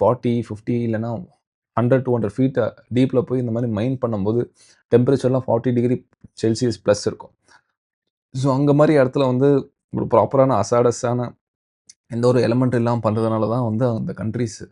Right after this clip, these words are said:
அந்த, அந்த ஃபண்ட், ஃபண்ட்லாம் வந்து அந்த மணிலாம் வந்து சேனல் பண்ண முடியல. So, அதனால வந்து கம்பெனிக்கு, அ, கண்ட்ரிக்கு வந்து ஒரு பெரிய வந்து ஒரு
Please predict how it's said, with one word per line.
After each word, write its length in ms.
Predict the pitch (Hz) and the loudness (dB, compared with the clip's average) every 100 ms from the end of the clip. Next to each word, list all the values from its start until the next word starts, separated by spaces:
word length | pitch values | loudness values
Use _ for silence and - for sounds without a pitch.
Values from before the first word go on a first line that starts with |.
| _ _ _ _ | _ _ _ _
அந்த, 580 | - 110 107 104 98 - _ _ | -6 2 6 6 4 -2 _ _
அந்த 300 | - 120 113 104 _ _ _ - - | -6 -2 0 -2 _ _ _ -20 -4
ஃபண்ட், 220 | 127 135 - - | -4 -4 -10 -2
ஃபண்ட்லாம் 360 | 127 143 143 | 0 2 0
வந்து 260 | 127 127 127 | 0 -2 -4
அந்த 140 | 110 | -4
மணிலாம் 360 | 104 107 143 139 | -4 -2 -2 -2
வந்து 200 | 127 123 | -2 -6
சேனல் 300 | 113 110 117 | -6 -6 -6
பண்ண 180 | 101 92 | -6 -8
முடியல. 220 | 92 80 | -6 -8
So, 220 | - 135 | -2 0
அதனால 280 | 131 139 143 | 2 2 0
வந்து 220 | 123 123 | 0 -4
கம்பெனிக்கு, 600 | 127 110 110 120 92 107 - | -4 -6 -6 -8 -8 -12 -2
அ, 200 | 104 104 | 0 2
கண்ட்ரிக்கு 360 | 101 123 135 | 0 -2 -2
வந்து 180 | - 113 | -2 -4
ஒரு 100 | 110 | -4
பெரிய 340 | 87 107 117 110 | -2 -2 0 -2
வந்து 340 | 101 - 92 | -4 -6 -8
ஒரு 360 | 87 - - | -8 -10 -14